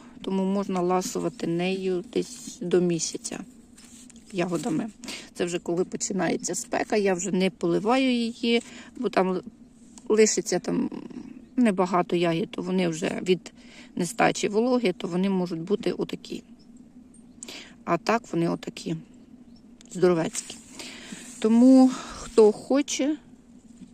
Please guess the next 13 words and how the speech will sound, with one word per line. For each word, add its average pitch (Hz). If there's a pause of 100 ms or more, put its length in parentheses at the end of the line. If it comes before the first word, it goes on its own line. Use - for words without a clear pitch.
(600)
пишіть 226
мені 208 (560)
по -
п'ять 247
гривнів. 175 (760)
Отакий 170
вой 175 (2000)
корінчик. 247 (920)
Я 214
вишлю 180
вам. 180 (920)
Я 196
там 185